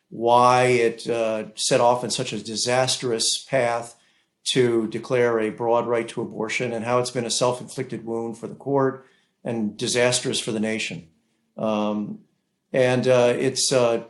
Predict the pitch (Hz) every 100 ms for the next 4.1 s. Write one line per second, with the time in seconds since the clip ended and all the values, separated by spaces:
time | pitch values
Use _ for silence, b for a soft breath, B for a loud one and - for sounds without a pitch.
0 | _ - - 131 127 - 160 143 143 131
1 | 104 - - - 123 123 135 139 139 120
2 | 120 117 127 - - 127 117 113 110 110
3 | - 127 120 120 120 123 123 117 107 107